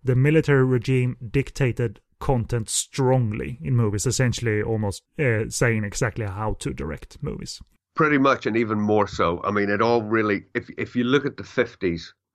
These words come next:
Speaker 2: after the Korean War, everything was rebuilt, cinema started to grow again, everything was fine and dandy. And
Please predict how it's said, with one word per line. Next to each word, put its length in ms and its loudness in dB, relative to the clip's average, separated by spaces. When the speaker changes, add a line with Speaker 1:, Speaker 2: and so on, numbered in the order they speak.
Speaker 2:
after 320 0
the 80 -6
Korean 380 0
War, 600 2
everything 400 -4
was 160 -6
rebuilt, 540 0
cinema 420 0
started 600 0
to 300 0
grow 340 4
again, 400 0
everything 560 -4
was 140 -6
fine 300 -4
and 100 -4
dandy. 480 -2
And 300 -4